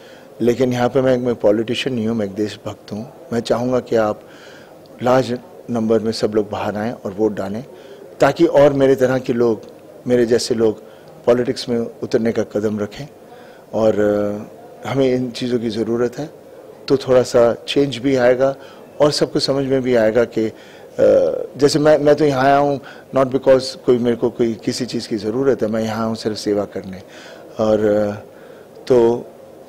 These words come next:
मुझे आप सहारा दोगे, मुझे जिताओगे तो मेरे तरह के और ढेर सारे लोग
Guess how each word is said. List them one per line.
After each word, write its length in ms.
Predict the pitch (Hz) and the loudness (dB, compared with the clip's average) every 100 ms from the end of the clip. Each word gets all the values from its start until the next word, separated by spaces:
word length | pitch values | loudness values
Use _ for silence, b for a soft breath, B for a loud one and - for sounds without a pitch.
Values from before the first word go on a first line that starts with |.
| - - - - - 131 | -20 -20 -20 -20 -10 -4
मुझे 300 | 135 143 156 | 0 6 6
आप 220 | 147 - | 6 2
सहारा 380 | - 127 131 131 | -2 2 4 4
दोगे, 260 | 127 127 | 4 4
मुझे 260 | 120 120 131 | 2 2 2
जिताओगे 540 | 120 117 120 123 123 104 B B B - | 2 2 2 4 0 -2 B B B -2
तो 100 | 139 | 0
मेरे 280 | 123 135 143 | 2 4 4
तरह 240 | 139 127 | 2 0
के 140 | 127 147 | 0 0
और 440 | - 123 127 127 | 4 2 2 -6
ढेर 160 | 113 131 | -4 -2
सारे 240 | 131 110 | 0 0
लोग 300 | 107 107 - | 2 0 -4